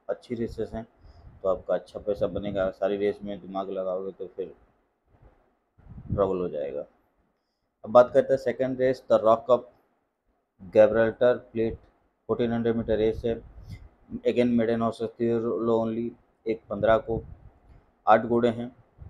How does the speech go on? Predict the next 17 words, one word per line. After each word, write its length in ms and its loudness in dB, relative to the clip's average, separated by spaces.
no 160 0
doubt 260 4
favorite 340 0
खुलेगा, 400 4
आठ 160 4
number 260 -4
young 220 -2
Dyna, 360 0
जो 60 0
कि 120 -10
सूरज 300 -2
नायडू 400 0
blinker 320 2
on 260 4
कर 120 2
रहे 120 -2
हैं, 260 -6